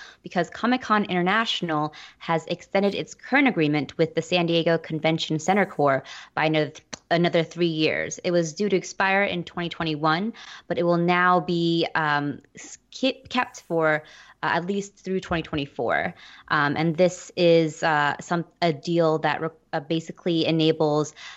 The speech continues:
a significant discount for Comic-Con International renting the center. Uh, the tri-, the San Diego Union Tribune,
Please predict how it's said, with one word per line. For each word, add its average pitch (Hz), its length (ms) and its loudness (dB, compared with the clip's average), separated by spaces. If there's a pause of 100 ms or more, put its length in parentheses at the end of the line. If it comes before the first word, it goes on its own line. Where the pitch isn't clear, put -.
(140)
a 147 60 -4
significant 196 460 -2
discount 190 500 0 (120)
for 147 440 4
Comic-Con 170 400 -2
International 151 540 -4 (100)
renting 170 300 -2
the 147 80 -4
center. - 520 -4 (480)
Uh, 139 240 -2 (120)
the 170 100 -4
tri-, - 160 -10 (140)
the 165 440 0
San 175 300 2
Diego 165 640 6
Union 170 360 2
Tribune, 175 640 2